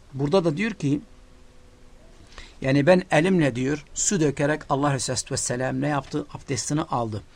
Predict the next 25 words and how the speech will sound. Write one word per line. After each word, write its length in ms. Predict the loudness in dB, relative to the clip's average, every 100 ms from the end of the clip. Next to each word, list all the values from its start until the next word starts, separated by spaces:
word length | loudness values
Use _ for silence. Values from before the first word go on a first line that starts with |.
| -20 -20 -18 -20 -8
Yani 180 | 0 2
Aleyhisselatü 460 | 2 2 2 2 2
Vesselam, 480 | 2 2 -2 -4 -8 -14 -20 -20 -20 -20 -20 -20 -20 -20 -20 -18 -8
e, 120 | 0
bir 140 | 0 2
gün 260 | -2 -4 -10 -20 -20 -20 -20 -20 -20 -12
kustu 580 | -4 -2 0 4 4 2 -10 -20 -20 -20 -14 0
ve 300 | 2 2 0 -10
bu 420 | -2 2 2 2 -6
kusmadan 680 | -4 -2 0 0 2 2 2 -4 -20 -8
sonra 340 | -4 0 2
ne 100 | 4
yaptı 220 | 2 2
Aleyhisselatü 260 | -4 -4 -4
Vesselam? 500 | -2 -2 -2 -2 -4 -14 -20 -20 -20 0
Abdest 480 | 0 2 0 0 0
aldı. 320 | -2 -4 -4 0
Yalnız 540 | 4 4 4 0 -4 -8 -20 -20 -20 -16 -10
bu 340 | 0 0 0 0
abdest 580 | -2 -2 0 2 0 -2
alınış 580 | -2 0 0 -2 -4 -8 -16 -20 -8 -2
nedir? 380 | 0 0 -4 -14 -20 -20 -10
Sünnettir, 600 | -4 0 2 2 0 -8
yani 220 | -4 -4
mustahaptır. 760 | -2 -2 -2 -2 -2 -2 -14